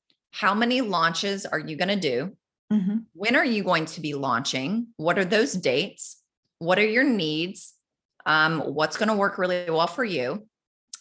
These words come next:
Speaker 1: I call it launch stacking, because you also want to get really, really good at it. I would say that in order to build a really strong skill,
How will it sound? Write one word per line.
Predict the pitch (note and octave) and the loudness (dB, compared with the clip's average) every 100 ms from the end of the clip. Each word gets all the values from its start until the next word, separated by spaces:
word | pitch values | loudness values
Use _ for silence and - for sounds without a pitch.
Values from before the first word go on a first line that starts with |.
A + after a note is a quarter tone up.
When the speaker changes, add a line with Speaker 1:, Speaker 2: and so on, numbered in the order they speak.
| _ - | _ -4
Speaker 1:
I | G#3+ | -4
call | - B3 | 0 2
it | A3 | 2
launch | E3+ D#3+ - | 2 0 0
stacking, | - - C#3+ C#3+ B2 C3 - _ _ _ _ _ _ _ _ - | -4 -2 -2 -2 -8 -10 -12 _ _ _ _ _ _ _ _ -6
because | G3 G#3 G3 | -2 0 2
you | F#3+ | 4
also | A3+ C4+ A3 | 4 2 0
want | F#3+ D#3+ | 0 -2
to | - G3 | -2 -2
get | E3 D3+ D#3+ | 0 0 -2
really, | E3 D#3+ | -6 -4
really | D#3 D3+ | -4 -4
good | C#3 D3 C#3 | -2 0 0
at | - G2+ | 0 -2
it. | E2+ - - _ _ _ | -4 -6 -14 _ _ _
I | G3+ | 0
would | A#3 C#4 | 2 0
say | - G3+ F#3+ | 2 4 4
that | F3+ D#3+ | 4 2
in | D#3+ | 0
order | F3+ A#3 C4 | 0 0 0
to | D4+ | -2
build | A3 E3+ F3+ F#3 F#3 F3 - _ _ - | -2 2 4 4 2 -4 -10 _ _ -6
a | E3+ | -4
really | E3 F#3+ A3+ | -2 -2 0
strong | - - E3+ F3+ D#3+ | -2 0 0 0 -4
skill, | - - E3 D3 F3 A#3+ C#4 | -8 -6 0 2 4 0 -4